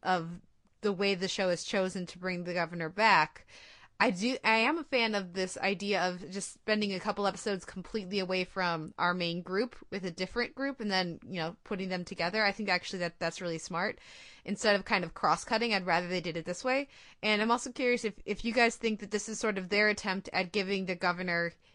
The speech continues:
his original backstory by repeating the same story or bringing him back, you know, sort of breaking him down so that he seems like he's a normal guy, and then having him become this, again, this villainous figure.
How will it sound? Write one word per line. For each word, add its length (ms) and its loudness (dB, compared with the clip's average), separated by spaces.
his 240 0
original 920 0
backstory 640 6
by 100 4
repeating 560 2
the 80 0
same 500 -2
story 440 2
or 80 4
bringing 280 0
him 120 0
back, 280 4
you 100 -2
know, 100 2
sort 220 0
of 80 -6
breaking 300 2
him 80 -2
down 180 2
so 140 -6
that 80 0
he 200 -6
seems 360 -2
like 160 -2
he's 160 -6
a 40 -6
normal 320 -2
guy, 460 2
and 200 2
then 420 4
having 400 4
him 400 -4
become 520 -2
this, 200 -4
again, 460 0
this 160 -10
villainous 360 0
figure. 440 0